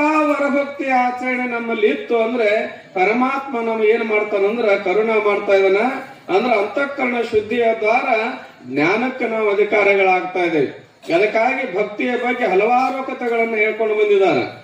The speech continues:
ಅಂತ ಸತ್ಯ ಸಂತ ಸಕುಬಾಯಿರಾಗ್ಲಿ,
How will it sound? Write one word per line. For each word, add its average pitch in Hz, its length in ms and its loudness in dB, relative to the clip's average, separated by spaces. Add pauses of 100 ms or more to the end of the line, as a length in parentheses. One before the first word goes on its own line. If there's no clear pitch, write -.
(220)
ಅಂತ 226 460 0
ಸತ್ಯ 220 340 2
ಸಂತ 226 460 -4
ಸಕುಬಾಯಿರಾಗ್ಲಿ, 220 1120 2